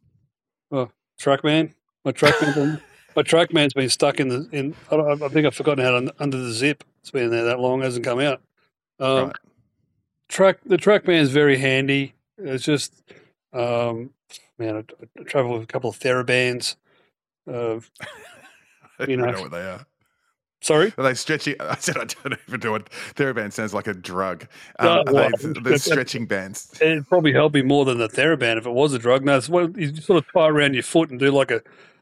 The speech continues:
Speaker 1: like a, you, like, sort of pulls with them. They're just rubber bands that sort of keep them, keep the muscles activated and stuff like that. So
Speaker 2: Okay.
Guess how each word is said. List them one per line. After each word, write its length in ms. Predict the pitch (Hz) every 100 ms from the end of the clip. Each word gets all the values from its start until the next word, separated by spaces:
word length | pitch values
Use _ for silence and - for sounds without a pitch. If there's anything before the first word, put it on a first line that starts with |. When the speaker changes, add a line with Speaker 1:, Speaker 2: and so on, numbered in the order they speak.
| _ -
Speaker 1:
like 200 | 127 120
a, 160 | 139 - _ _ _ 151
you, 260 | 175 147 139 _ _ _ _ -
like, 240 | 147 -
sort 220 | - 147
of 80 | 120
pulls 340 | - 160 160
with 160 | 143 123
them. 100 | 127
They're 100 | 127
just 180 | 131 131
rubber 260 | 127 131 104
bands 420 | 110 120 120 110
that 260 | 113 -
sort 180 | - 117
of 100 | 113
keep 220 | - 135
them, 200 | 113 107 - _ -
keep 140 | 147
the 80 | 110
muscles 400 | 110 123 127 110
activated 640 | 117 117 131 113 117 110
and 100 | 110
stuff 280 | - 113 -
like 160 | 110 104
that. 240 | 113 123 -
So 260 | - 110 - -
Speaker 2:
Okay. 300 | 104 95